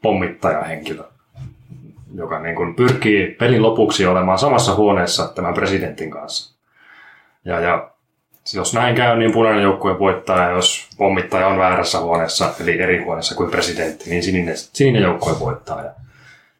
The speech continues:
tässä tää peli lähtee todella hankalasti ehkä käyntiin sillä, että aluksi sä oot niitten henkilöiden kanssa siellä huoneessa, ja sä et oikein tiedä, että mitä, miten tää nyt lähtee aukeaa tästä. Et niinku,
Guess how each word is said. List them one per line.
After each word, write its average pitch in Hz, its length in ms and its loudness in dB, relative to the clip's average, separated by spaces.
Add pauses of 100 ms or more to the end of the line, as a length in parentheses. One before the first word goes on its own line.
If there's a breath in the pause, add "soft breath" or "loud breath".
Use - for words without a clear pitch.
(100)
tässä 92 420 -2 (260)
tää 113 160 2
peli 120 240 2
lähtee 120 400 2
todella 95 320 2
hankalasti 98 560 2
ehkä - 180 -6
käyntiin 101 500 0
sillä, 82 240 -4
että 92 240 -2
aluksi 98 540 0 (680)
sä 90 120 0
oot 92 140 2
niitten 95 260 -2
henkilöiden 95 440 0
kanssa 92 240 0
siellä 92 140 0
huoneessa, 98 520 2
ja 87 60 -2
sä 92 60 -4
et 90 100 -4
oikein 117 220 2
tiedä, 120 180 4
että - 140 0
mitä, 110 520 2 (220 loud breath)
miten 117 260 0
tää 92 180 2
nyt - 140 -10
lähtee 92 320 0
aukeaa 95 340 0
tästä. - 420 -12
Et - 120 -18
niinku, 80 440 -12